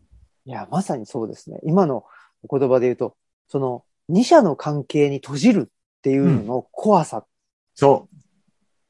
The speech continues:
Speaker 1: ですね。うん、だからこれが、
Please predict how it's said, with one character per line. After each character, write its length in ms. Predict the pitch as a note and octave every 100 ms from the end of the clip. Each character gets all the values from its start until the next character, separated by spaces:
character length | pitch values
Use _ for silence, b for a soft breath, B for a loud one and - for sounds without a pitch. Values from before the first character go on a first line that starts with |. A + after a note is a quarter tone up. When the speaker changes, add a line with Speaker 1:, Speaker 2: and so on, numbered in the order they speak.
| _ -
Speaker 1:
で 120 | G#2+
す 220 | - -
ね。 360 | G#2+ E3 G3 - _ _ _ _ _ _ _ _ _ _ _ _
う 280 | B2 A2+ G#2+
ん、 40 |
だ 80 | A2
か 60 | -
ら 40 |
こ 140 | - A3+
れ 160 | B3+
が、 560 | C4 C4+ F#3 A#2+ -